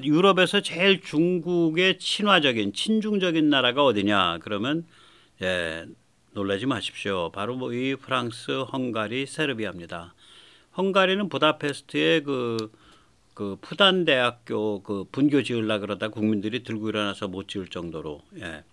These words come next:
세르비아는 이제 러시아의 그 아주 경도돼 있는 나라고 중국에 대해서도 무지하게 이제 친화적인 나라죠. 그리고 이 중에서 헝가리와 이제 세르비아는 친러고요. 예. 뭐 헝가리는 거의 러시아 간첩이고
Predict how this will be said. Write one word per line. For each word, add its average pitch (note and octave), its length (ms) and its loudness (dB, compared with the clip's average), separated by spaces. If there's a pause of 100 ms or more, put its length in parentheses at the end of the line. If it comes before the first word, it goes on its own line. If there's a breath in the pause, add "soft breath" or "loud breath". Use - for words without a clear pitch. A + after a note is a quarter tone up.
(160)
세르비아는 C3+ 640 4
이제 A2+ 160 2
러시아의 A2 1500 -2
그 G2+ 180 -6
아주 - 300 -6
경도돼 G#2+ 440 2
있는 G2+ 220 -4
나라고 F2+ 540 -8
중국에 C3 340 4
대해서도 A2 440 0
무지하게 G#2 480 -4
이제 G2+ 120 -8
친화적인 G2+ 540 -6
나라죠. E2 420 -10 (320 soft breath)
그리고 C#3+ 340 4
이 A#2+ 100 4
중에서 C3+ 600 2 (140)
헝가리와 D3 920 4 (280)
이제 G#2 140 -4
세르비아는 A2+ 600 -2
친러고요. D#2+ 720 -4 (260)
예. E2 240 -8 (560 soft breath)
뭐 A2+ 100 -4
헝가리는 D#3 520 4
거의 C#3+ 180 2
러시아 C3+ 320 0
간첩이고 G2 800 -8